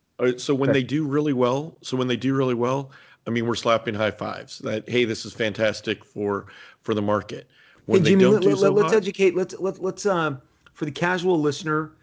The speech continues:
Speaker 2: Jimmy, what do you buy a ten dollar comic for? What do, what do you, as the retailer, Jimmy's a standard retailer, just like every other comic book retailer in the United States. What are you buying a ten dollar Joker for?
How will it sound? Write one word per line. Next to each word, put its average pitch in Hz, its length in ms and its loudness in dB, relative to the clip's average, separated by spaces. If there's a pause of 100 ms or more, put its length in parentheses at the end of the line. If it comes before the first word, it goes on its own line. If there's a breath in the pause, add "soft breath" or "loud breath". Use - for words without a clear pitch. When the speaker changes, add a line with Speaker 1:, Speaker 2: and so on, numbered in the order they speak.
(180 soft breath)
Speaker 2:
Jimmy, 160 240 0
what 156 160 4
do 214 60 -2
you 190 120 -2
buy 135 240 2
a 135 80 -2
ten 131 220 -8
dollar 127 220 0
comic 127 340 -6
for? 143 240 -2
What 139 180 0
do, 147 140 -2
what 139 160 -4
do 147 80 -6
you, 147 260 -4
as 143 260 -2
the 156 120 -8
retailer, 123 540 0 (140)
Jimmy's 135 320 -4
a 120 240 0 (380)
standard 139 480 -2
retailer, 147 440 2
just 123 140 -10
like 120 140 -2
every 131 260 2
other 143 300 4 (240 loud breath)
comic 143 280 -2
book 139 120 -2
retailer 147 400 2
in 139 80 0
the 123 60 -2
United 127 260 -2
States. 123 240 -8
What 135 240 2
are 165 80 2
you 131 300 -2
buying 113 520 -4
a 110 140 -8
ten 113 320 -6
dollar 104 560 0
Joker 104 380 -2
for? - 260 -14